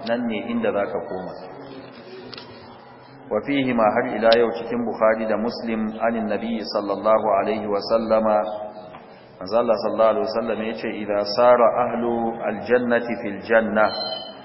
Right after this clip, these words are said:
wa ahlu an-nari fil, fil nar, ji'a bil mauti hatta yuqafa bayna al-jannati wan nar,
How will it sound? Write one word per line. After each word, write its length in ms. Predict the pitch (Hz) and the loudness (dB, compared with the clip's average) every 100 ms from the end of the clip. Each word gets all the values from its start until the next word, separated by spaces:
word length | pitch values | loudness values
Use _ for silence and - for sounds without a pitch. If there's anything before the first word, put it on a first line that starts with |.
| - | -16
wa 180 | - 113 | -4 -2
ahlu 320 | 127 127 117 104 | 2 2 2 -2
an-nari 400 | 104 120 139 123 | 4 8 10 8
fil, 240 | - 98 92 - - | 0 -6 -8 -10 -8
fil 200 | 110 104 | -6 0
nar, 260 | 110 98 - - - - - - - - 101 | 4 4 2 -8 -10 -12 -14 -16 -20 -18 -14
ji'a 420 | 101 127 120 120 | -6 -2 2 2
bil 240 | 110 104 | 2 -2
mauti 320 | 113 127 120 | 2 2 0
hatta 360 | 110 120 117 120 | 2 2 4 4
yuqafa 500 | 107 123 - 120 - 104 | 4 2 0 0 2 2
bayna 280 | 117 123 113 | 2 2 0
al-jannati 520 | 104 104 104 120 123 | 0 -2 0 0 -2
wan 240 | 110 101 | -2 -2
nar, 320 | 104 120 113 | 2 6 8